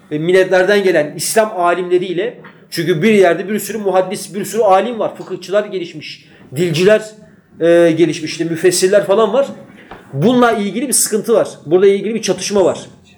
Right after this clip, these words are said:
İmam Şafii bu çatışmanın bir aktörü. Birincisi bu. İkincisi de sü-, e, sünnete getirmiş olduğu tarif dolayısıyla çok önemlidir. İmam-ı Şafii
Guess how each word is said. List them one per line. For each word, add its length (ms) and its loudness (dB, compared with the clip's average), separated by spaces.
İmam 300 2
Şafii 500 0
bu 100 -6
çatışmanın 600 -4
bir 240 -10
aktörü. 420 -6
Birincisi 500 2
bu. 340 0
İkincisi 480 0
de 120 4
sü-, 460 -12
e, 500 -8
sünnete 720 4
getirmiş 440 -6
olduğu 200 -4
tarif 460 -8
dolayısıyla 680 2
çok 180 -6
önemlidir. 540 -10
İmam-ı 360 2
Şafii 840 0